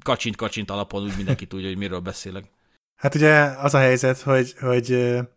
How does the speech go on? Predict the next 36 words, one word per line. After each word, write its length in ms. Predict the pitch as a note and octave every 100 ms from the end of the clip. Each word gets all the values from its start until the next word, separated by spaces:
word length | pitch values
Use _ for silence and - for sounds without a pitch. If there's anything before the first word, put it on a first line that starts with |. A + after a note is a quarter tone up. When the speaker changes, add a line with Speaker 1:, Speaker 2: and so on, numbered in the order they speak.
| _
Speaker 2:
tehát 160 | - C3
például 360 | D3 C#3+ C#3+ C#3
amikor 440 | C3+ C3+ C3+ C#3
m-, 220 | C3+ C#3
ugye 160 | C3 C3
volt 220 | C3+ C#3
ez 100 | C3
a, 200 | C3+ C3 -
ez 140 | C3
a 280 | B2 B2+ C3
terhességpánik 840 | D3 C3+ A#2 - B2+ C3 A#2 B2 B2
ott 200 | B2 -
a 180 | A#2+ A#2
tízes 260 | C#3+ B2+
éveimnek 460 | C#3 B2+ B2+ B2+ C3
a 60 | B2+
végén, 540 | B2+ C3+ D3 D3+ D3+ - - -
akkor 500 | C3 - C#3 C#3 D3+
ugye 560 | D#3 C3 C3+ C#3 C#3 C#3+ - -
az 140 | D3+
is 80 | D3
hozzátartozott 720 | D3+ C#3+ C3 C3+ B2+ C3 B2
a 40 | A#2
szituációhoz, 1040 | C#3 D#3+ D#3 D#3 F3 E3 D#3+ D3+ D#3+ D#3 - - _
hogy 280 | C#3 C3 - _ _ D3
igen, 360 | D3 F3 G3
előttünk 480 | E3 D#3+ D3+ C#3+ B2
volt 360 | B2+ B2 B2 C3
a, 360 | A#2+ A#2 A2+ A2
a 600 | A#2 - A#2 A2 G#2+ G#2 G#2+
terhesség 420 | B2 A#2+ A2+ B2+
megszakításnak 1000 | A#2 A#2 - - B2 A2+ - - A#2+ -
a, 460 | A#2 A2 G#2+ A2 G#2+
a, 60 | A#2
a 60 |
lehetősége, 840 | G#2+ A#2+ B2 D#3 D#3 F#3+ F#3+ G3+